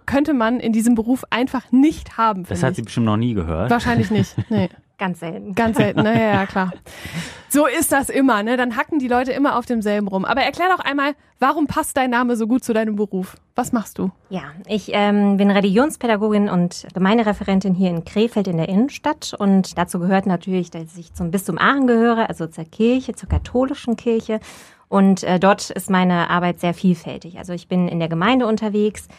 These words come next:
Speaker 3: in Gottesdiensten, mit den Ehrenamtlichen, aber auch im Hospiz, in der Kita, in Schule. Mach Beerdigungen, all sowas. Und unter anderem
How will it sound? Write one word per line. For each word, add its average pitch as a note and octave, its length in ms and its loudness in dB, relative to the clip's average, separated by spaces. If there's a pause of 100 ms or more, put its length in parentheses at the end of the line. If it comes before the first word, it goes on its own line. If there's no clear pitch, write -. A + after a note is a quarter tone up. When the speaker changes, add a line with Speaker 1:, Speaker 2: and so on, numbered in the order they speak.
(320)
Speaker 3:
in G3 160 4
Gottesdiensten, G#3+ 960 0
mit F#3 140 0
den F3 100 -2
Ehrenamtlichen, F#3+ 840 0
aber F#3 280 0
auch - 120 -4
im F#3+ 120 0
Hospiz, A3+ 500 -4
in F#3+ 100 -4
der F#3+ 80 -2
Kita, G3+ 640 -2
in A#3 160 -2
Schule. F#3 680 2 (640)
Mach A3 140 0
Beerdigungen, F#3 800 2
all G3 320 2
sowas. D#3+ 560 -6 (420)
Und G3+ 180 2
unter A#3+ 280 4
anderem F#3 560 2